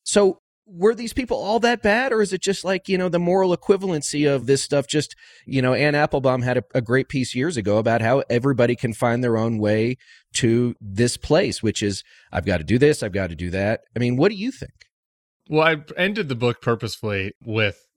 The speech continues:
Speaker 2: a line about how, you know, the road that got to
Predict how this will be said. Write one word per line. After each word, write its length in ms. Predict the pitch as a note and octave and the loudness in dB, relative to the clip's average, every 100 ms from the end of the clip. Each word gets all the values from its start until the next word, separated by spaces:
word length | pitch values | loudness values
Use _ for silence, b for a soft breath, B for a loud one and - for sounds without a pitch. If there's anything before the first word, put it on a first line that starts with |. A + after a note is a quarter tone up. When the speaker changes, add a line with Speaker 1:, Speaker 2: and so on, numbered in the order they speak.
| - | -16
Speaker 2:
a 60 | G2+ | -10
line 320 | G2+ G2+ G2 | -6 -6 -6
about 340 | F#2+ G2 G#2 | -4 -6 -6
how, 480 | G#2 G2+ F#2+ F#2+ G2 _ _ | -2 -2 -2 -6 -12 _ _
you 140 | B2+ | -12
know, 100 | A2 | -12
the 120 | G2+ | -8
road 260 | G2 G#2 G2 | -6 -6 -6
that 160 | G#2 B2+ | -10 -4
got 260 | D#3 - | -4 -4
to 180 | - | -8